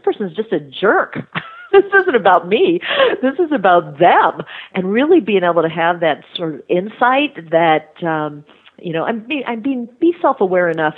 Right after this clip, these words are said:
to, you know, understand if you're part of the problem. But once you kinda get past that and you sort of say, "Wait a minute, this is about this person, and he would, he's gonna act like this regardless of what I do," and not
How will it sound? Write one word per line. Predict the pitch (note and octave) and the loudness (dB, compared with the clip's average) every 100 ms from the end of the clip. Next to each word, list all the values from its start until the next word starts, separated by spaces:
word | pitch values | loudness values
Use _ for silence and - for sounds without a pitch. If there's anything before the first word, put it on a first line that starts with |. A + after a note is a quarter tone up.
| - | -6
to, | D#3+ D#3 D3+ | -4 -4 -8
you | - | -14
know, | D3+ | -12
understand | D3 E3 D#3+ E3 D3+ | -10 -10 -8 -8 -10
if | C#3 | -10
you're | C#3+ | -12
part | - G#3 A3 | -6 -2 0
of | |
the | E3 | -2
problem. | C#3+ C#3+ C3 C3+ C3+ C#3+ - - _ | -4 -6 -6 -6 -10 -12 -20 -20 _
But | F3+ | -6
once | F3 F#3+ | -6 -6
you | G3+ | -8
kinda | F3 D#3+ | -8 -6
get | D#3 C#3+ | -6 -6
past | F3 F3 F#3+ - | -6 -6 -6 -8
that | C#3+ C#3+ | -6 -6
and | C#3+ | -10
you | C#3+ - | -14 -12
sort | D3 | -12
of | D3 - | -12 -10
say, | |
"Wait | D3+ F3 | -10 -10
a | |
minute, | E3 C3 | -12 -16
this | G3 - | -16 -16
is | F3 | -14
about | C#3+ D3 C3+ - C#3+ | -8 -8 -8 -12 -14
this | E3+ F3+ - | -12 -12 -14
person, | C3+ B2+ - C#3+ C3+ _ - - - | -12 -12 -14 -16 -16 _ -20 -20 -16
and | D#3 | -12
he | E3 | -8
would, | G3 D#3+ - | -6 -8 -12
he's | E3+ D#3+ F#3 F3+ D#3+ | -14 -12 -10 -10 -12
gonna | - D#3 C#3 | -10 -10 -8
act | D#3 | -6
like | D#3 - | -6 -6
this | D#3 - | -10 -10
regardless | D3 D#3 E3+ C#3 C#3+ | -10 -4 -4 -6 -14
of | C3+ | -12
what | C3 C3 | -8 -4
I | C#3+ | -4
do," | D#3 A#2 G2+ D#3+ | -4 -6 -8 -10
and | - | -14
not | D#3 D3 | -12 -12